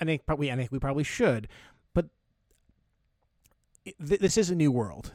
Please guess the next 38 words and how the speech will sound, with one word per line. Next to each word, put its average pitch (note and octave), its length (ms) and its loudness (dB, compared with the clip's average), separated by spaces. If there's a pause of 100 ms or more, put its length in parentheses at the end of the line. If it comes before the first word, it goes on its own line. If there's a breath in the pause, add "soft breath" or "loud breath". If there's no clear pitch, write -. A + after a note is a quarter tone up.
The, D3+ 160 0
these D#3+ 180 0
people F3 320 2
have D3+ 400 4 (240)
abilities D3+ 540 4
that C3 100 2
are, B2+ 180 -4
that B2 280 2
have B2+ 100 -4
never C#3+ 240 0
existed C3 400 -2
before, A#2 460 -4 (560 soft breath)
and D3+ 100 0
when D3+ 140 4
that E3 180 2
happens, D3 460 2
it - 100 -16
may D3+ 160 0
be D3 160 0
time C#3+ 400 0
to C3+ 60 0
go C3+ 160 4
and B2 100 0
look E3 200 4
at D3 60 0
the C3+ 80 -2
laws B2+ 280 0
that B2+ 80 -8
you B2 80 -4
have B2+ 180 0
on A#2+ 80 -2
the A#2 80 -6
books B2+ 260 -2
to - 60 -12
see E3+ 160 -2
whether C3+ 240 4
or B2+ 60 -2
not B2 320 -2